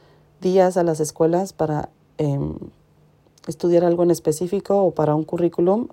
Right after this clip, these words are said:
y todos los meses hay un día en el que los niños no van a la escuela, los maestros sí van, pero van a aprender los maestros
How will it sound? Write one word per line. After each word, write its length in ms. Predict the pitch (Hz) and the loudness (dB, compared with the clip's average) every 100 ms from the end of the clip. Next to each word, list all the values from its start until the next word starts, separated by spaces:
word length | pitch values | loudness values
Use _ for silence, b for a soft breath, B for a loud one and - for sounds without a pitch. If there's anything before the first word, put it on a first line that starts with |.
| - | -6
y 460 | 165 156 147 143 147 - | -2 0 0 -2 -4 -6
todos 280 | 156 165 170 | -2 -2 2
los 460 | 165 160 - - _ b b b b - | 0 0 -8 -18 _ b b b b -2
meses 520 | 208 196 208 240 - | 2 4 4 4 0
hay 180 | 156 160 | 0 2
un 100 | 175 | 2
día 180 | 180 170 | 2 2
en 80 | 170 | 2
el 100 | 151 | 0
que 120 | 147 | -2
los 340 | 143 147 143 | -2 -2 -2
niños 160 | 151 160 | 0 2
no 80 | 175 | 4
van 100 | 185 | 4
a 40 | |
la 60 | 208 | 2
escuela, 380 | 208 247 262 277 - _ | 2 2 2 -2 -10 _
los 140 | 156 | -2
maestros 360 | 156 156 151 180 | 2 0 0 2
sí 80 | 214 | 6
van, 220 | 247 302 | 6 4
pero 140 | 202 170 | 0 2
van 120 | 170 | 2
a 40 | |
aprender 300 | 170 165 165 | 2 0 2
los 120 | 170 | 0
maestros 440 | 170 160 - - | 0 -2 -6 -20